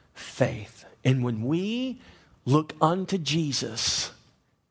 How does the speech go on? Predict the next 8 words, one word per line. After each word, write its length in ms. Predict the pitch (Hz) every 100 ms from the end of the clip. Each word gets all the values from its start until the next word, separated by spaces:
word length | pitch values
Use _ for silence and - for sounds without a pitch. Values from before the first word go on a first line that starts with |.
| _
we 160 | - 123
will 140 | 107
see 400 | 98 - - 180
him 640 | 123 - 110 107 123 147 147 131 - - _
for 260 | - - 104
who 280 | - 135 127
he 380 | 120 147 240
is, 480 | 135 110 107 - -